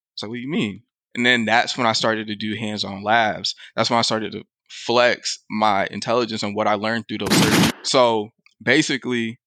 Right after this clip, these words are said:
I would say get the foundational understanding of what cybersecurity is, learn the domains, understand what vulnerabilities are, understand what a threat is, understand what a, what a weakness, you know, what, understand those foundations. Then I would say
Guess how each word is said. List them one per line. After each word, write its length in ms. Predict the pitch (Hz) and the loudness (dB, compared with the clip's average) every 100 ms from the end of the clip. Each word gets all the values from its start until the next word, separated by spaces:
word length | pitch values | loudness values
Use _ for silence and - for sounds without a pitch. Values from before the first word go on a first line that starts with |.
| - - | -16 -4
I 100 | 110 | 0
would 140 | 127 135 | 0 0
say 460 | - 120 113 110 - _ _ - | 2 2 2 0 -8 _ _ -2
get 220 | 135 139 | 4 4
the 80 | 143 | 2
foundational 840 | - 127 120 110 113 - 117 110 | 2 4 4 2 0 0 0 -2
understanding 800 | 104 113 110 - 104 110 107 104 - | 0 0 0 0 0 0 0 -4 0
of 200 | 110 107 | 0 0
what 300 | 104 101 - | -2 0 0
cybersecurity 800 | 113 104 107 - - 110 98 - | 2 2 2 -2 0 -2 -2 0
is, 380 | 104 95 101 - | 0 0 -6 -4
learn 200 | 107 120 | 2 4
the 80 | 117 | 4
domains, 560 | 110 107 110 107 101 - - | 2 2 2 0 -2 -4 0
understand 600 | 113 113 - 117 113 107 | 2 2 4 4 2 2
what 220 | 107 95 | 0 2
vulnerabilities 760 | 101 110 101 107 110 104 101 | 2 2 2 0 0 -2 -4
are, 220 | 101 98 104 | -4 -4 -2
understand 440 | 107 - 117 110 | 0 2 2 0
what 100 | 101 | -2
a 80 | 98 | -2
threat 240 | - 110 107 | 2 4 4
is, 180 | 98 - | -2 -2
understand 580 | 113 120 - 117 110 | 0 0 0 0 0
what 280 | 104 110 - - _ _ - | 2 2 2 -4 _ _ 0
a, 440 | 110 104 101 101 - _ - | 2 4 2 -2 -12 _ -4
what 80 | 117 | -2
a 40 | |
weakness, 260 | 104 131 113 - | 2 2 2 0
you 100 | 123 | 0
know, 120 | 107 | 2
what, 160 | 127 - _ - | 2 0 _ 0
understand 480 | 160 180 180 165 | 2 4 2 2
those 160 | 147 131 | 2 2
foundations. 760 | 131 120 107 107 - 98 - - _ _ - | 2 0 0 -4 -6 -12 -14 -18 _ _ -8
Then 380 | 104 123 135 127 | 2 4 4 4
I 100 | 120 | 2
would 200 | 117 117 | 2 -2
say 380 | - 117 113 | 2 2 2